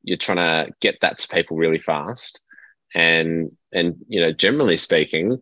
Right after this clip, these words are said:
you have to use approaches like minimum viable products or minimum lovable products, where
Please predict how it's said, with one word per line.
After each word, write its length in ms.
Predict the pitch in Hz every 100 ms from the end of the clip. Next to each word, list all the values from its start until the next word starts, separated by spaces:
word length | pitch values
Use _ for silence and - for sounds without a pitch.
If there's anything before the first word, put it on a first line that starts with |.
| _ - _ _ _
you 140 | -
have 160 | 104 110
to 400 | 117 107 95 - -
use 640 | 107 104 104 98 - - -
approaches 560 | - 101 90 104 90
like 260 | 95 90 -
minimum 320 | 95 98 87
viable 300 | 85 85 87
products 460 | - 127 85 - -
or 100 | 85
minimum 320 | 90 90 87
lovable 420 | 85 90 90 80
products, 640 | - 78 78 82 - - -
where 440 | 90 82 82 78